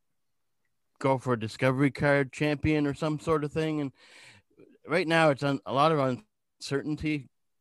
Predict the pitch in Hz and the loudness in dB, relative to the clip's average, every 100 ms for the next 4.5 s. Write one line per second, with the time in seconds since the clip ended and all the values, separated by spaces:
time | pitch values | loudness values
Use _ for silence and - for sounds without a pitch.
0 | - 131 135 135 135 117 127 117 127 143 | -6 -4 -2 -2 -4 -4 -6 -4 -2 -2
1 | 147 143 - 117 113 113 110 104 113 139 | -4 -6 -8 -8 -6 -4 -4 -6 -4 -2
2 | 123 135 117 110 - 127 113 110 - - | 2 2 0 -4 -2 0 0 -2 -6 -6
3 | 120 110 - 127 131 117 110 _ - - | -4 -4 -4 -4 -4 -6 -8 _ -20 -20
4 | - - 185 196 180 | -14 -4 0 0 0